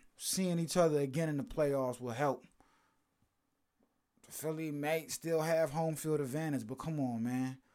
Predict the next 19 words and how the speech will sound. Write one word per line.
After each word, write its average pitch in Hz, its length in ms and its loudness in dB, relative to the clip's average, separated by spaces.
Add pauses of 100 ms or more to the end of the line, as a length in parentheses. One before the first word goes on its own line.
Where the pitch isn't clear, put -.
(160)
Forty-two 165 760 0
to 156 80 0
nineteen. 165 880 -4 (560)
After - 360 2
all 165 260 10
year 165 240 2
we've 160 160 0
been 143 80 -4
chirping, 139 420 2
after 127 200 0
all 160 280 4
year 165 240 0
we 156 100 -2
told 156 400 2
you 113 180 -4
if 107 60 -6
we 156 100 -2
were 151 160 2
healthy, 147 500 -2